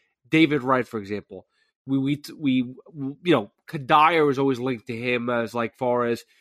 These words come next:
who do you want to bring in? He brings in Kadire type of thing. But you wanna help build a roster. There's names around. Like, do you actually,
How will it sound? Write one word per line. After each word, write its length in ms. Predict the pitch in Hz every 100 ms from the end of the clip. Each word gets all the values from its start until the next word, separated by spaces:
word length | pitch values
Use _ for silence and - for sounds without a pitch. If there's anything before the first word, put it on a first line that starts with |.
| _ _ _
who 220 | - 160
do 60 | 165
you 80 | 165
want 280 | 143 147 139
to 60 |
bring 300 | 123 127 123
in? 180 | 131 131
He 60 | 127
brings 260 | 117 123
in 140 | 120 110
Kadire 460 | 123 120 113 110
type 180 | 107 98
of 100 | 98
thing. 240 | - 90 87 _ _ _ _ _ 131
But 300 | 160 156 - _ _ _ _ _ _
you 340 | 202 156 180 240
wanna 380 | 196 190 214 165
help 340 | 143 196 123
build 260 | 143 202 151
a 60 |
roster. 640 | 117 135 170 185 - 131 - _
There's 200 | 160 156
names 340 | 127 170 185 139
around. 360 | 127 165 196
Like, 200 | 143 131 _ _
do 100 | 151
you 200 | 175 254
actually, 640 | 214 214 - 220 233 208